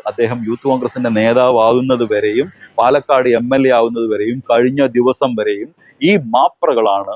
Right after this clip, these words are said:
അയാൾക്ക് എല്ലാ പ്രിവിലേജും കൊടുത്ത് സൗകര്യങ്ങൾ ചെയ്തു കൊടുത്തിട്ട് വളർത്തിയത്. ഒരു ചോദ്യവും തിരിച്ചു ചോദിക്കാതെ അദ്ദേഹത്തിന് എല്ലാ സൗകര്യങ്ങളും പല മാധ്യമങ്ങളും കൊടുത്തു. എന്തിന്റെ പേരിലാണ്?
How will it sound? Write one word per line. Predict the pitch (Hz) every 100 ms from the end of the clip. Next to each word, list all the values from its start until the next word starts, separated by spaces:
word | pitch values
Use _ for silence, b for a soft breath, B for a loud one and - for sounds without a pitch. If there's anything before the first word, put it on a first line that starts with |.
| -
അയാൾക്ക് | 107 110 - 110
എല്ലാ | 131 156 160
പ്രിവിലേജും | - 113 113 113 113
കൊടുത്ത് | 104 101 101
സൗകര്യങ്ങൾ | - 104 107 110 110
ചെയ്തു | 104 104 101
കൊടുത്തിട്ട് | 98 - 90
വളർത്തിയത്. | 98 95 92 101 87 85
ഒരു | 110 120 135
ചോദ്യവും | - 117 117 120 113
തിരിച്ചു | 113 104 110
ചോദിക്കാതെ | 104 98 98 98 101 139 B B -
അദ്ദേഹത്തിന് | 104 110 110 110 110
എല്ലാ | 104 127
സൗകര്യങ്ങളും | 139 110 104 104 104 101 101 - -
പല | 107 123
മാധ്യമങ്ങളും | 113 104 - 107 107 101
കൊടുത്തു. | 98 101 92 87 _ 110
എന്തിന്റെ | 127 127
പേരിലാണ്? | 117 107 107 101 98